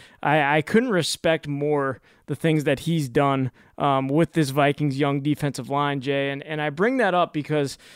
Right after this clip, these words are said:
uh, as he said in that interview, this was the first season where he hasn't been spoiled, to say the least, um, with the Linval Josephs, the Everson Griffins, the Danielle Hunters, who was injured, even Anthony Barr. I know he's not a defensive lineman, but, um, being a part of that unit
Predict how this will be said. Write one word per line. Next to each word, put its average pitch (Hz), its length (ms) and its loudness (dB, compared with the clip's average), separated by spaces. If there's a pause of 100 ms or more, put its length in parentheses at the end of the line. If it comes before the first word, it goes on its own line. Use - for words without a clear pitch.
(120)
uh, 143 440 2
as 208 240 4
he 269 100 2
said 226 200 4
in 190 80 6
that 190 180 8
interview, 165 340 4
this 202 220 2
was 254 100 -2
the 214 80 4
first 196 400 4
season 156 420 2 (300)
where 170 220 6
he 170 160 8
hasn't 170 420 4
been 160 180 2
spoiled, 160 680 4
to 160 80 0
say 214 320 2
the 180 100 0
least, 170 420 0 (280)
um, 151 280 4
with 151 120 2
the 156 100 0
Linval 160 460 4
Josephs, 156 580 4
the 147 120 -2
Everson 143 340 -6
Griffins, 170 540 0 (240)
the 156 100 2
Danielle 151 380 4
Hunters, 202 540 4
who 175 80 4
was 151 180 2
injured, 170 380 2 (220)
even 247 240 2
Anthony 208 360 4
Barr. 165 280 6
I 156 60 4
know 175 120 2
he's 175 100 0
not 170 100 0
a 151 60 -2
defensive 147 480 -4
lineman, 160 440 0
but, 139 200 -2 (260)
um, 143 220 -2
being 180 180 2
a 151 60 0
part 180 200 2
of 156 40 0
that 147 180 0
unit 156 500 0